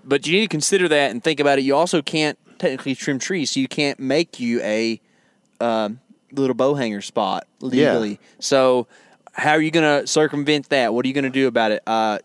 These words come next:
Speaker 1: Tyler and I have used, like, different types of clips and stuff, but there's not a great answer, uh, for it. So just
Speaker 2: Some
Speaker 1: keep
Speaker 2: stands
Speaker 1: that.
Speaker 2: have, like, a bow holder on 'em, which
Speaker 1: Yeah.
Speaker 2: is nice if you're using that kinda stand or whatever.
Speaker 1: Mm-hmm.
Speaker 2: Um, but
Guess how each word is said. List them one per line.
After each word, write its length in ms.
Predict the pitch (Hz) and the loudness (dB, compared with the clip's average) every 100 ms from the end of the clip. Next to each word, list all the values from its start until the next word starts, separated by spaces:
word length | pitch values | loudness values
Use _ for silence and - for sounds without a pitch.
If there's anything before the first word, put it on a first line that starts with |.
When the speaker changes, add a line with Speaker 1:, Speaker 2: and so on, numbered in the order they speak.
| - | -4
Speaker 1:
Tyler 240 | 131 143 | 0 2
and 80 | 139 | 2
I 280 | 131 123 117 _ _ _ _ _ _ _ - | 2 2 0 _ _ _ _ _ _ _ -10
have 240 | - 117 107 | -4 -2 -2
used, 280 | 117 113 | -2 -2
like, 160 | 117 110 | -2 -2
different 240 | 113 117 | -4 -6
types 220 | 123 117 - | -4 -4 -6
of 60 | |
clips 320 | - 123 107 | -4 -4 -4
and 80 | 113 | -6
stuff, 240 | - 110 104 | -4 -4 -4
but 80 | 110 | -6
there's 140 | 117 | -4
not 120 | 123 | -4
a 40 | 110 | -2
great 260 | 110 110 | -2 -2
answer, 420 | 110 107 - 107 - - - _ - | -2 -4 -4 -6 -6 -14 -20 _ -6
uh, 280 | 110 104 90 - | -2 -2 -4 -8
for 300 | - 123 104 | -4 -2 -2
it. 60 | |
So 60 | - | -2
just 60 | 107 | 0
Speaker 2:
Some 160 | 127 | 2
Speaker 1:
keep 120 | 131 135 | 2 2
Speaker 2:
stands 280 | 117 120 117 | 2 2 4
Speaker 1:
that. 80 | |
Speaker 2:
have, 100 | 123 | 2
like, 180 | 113 110 | 4 2
a 60 | 104 | 2
bow 220 | 95 107 | 2 2
holder 280 | 107 110 107 | 2 2 2
on 120 | 107 | 2
'em, 80 | 110 | 2
which 100 | 110 | 2
Speaker 1:
Yeah. 80 | 110 | 0
Speaker 2:
is 80 | 104 | 0
nice 340 | 113 110 107 - | 0 2 0 -4
if 100 | - | -4
you're 100 | 107 | -2
using 220 | 101 104 | -2 -2
that 140 | 101 - | -4 -6
kinda 160 | - 107 | -6 -4
stand 380 | 98 110 107 107 | -2 -2 0 0
or 80 | 104 | 0
whatever. 340 | 104 107 107 | 0 0 0
Speaker 1:
Mm-hmm. 200 | 120 113 | -2 -4
Speaker 2:
Um, 300 | 104 98 90 - | -2 -2 -4 -4
but 160 | 104 | -4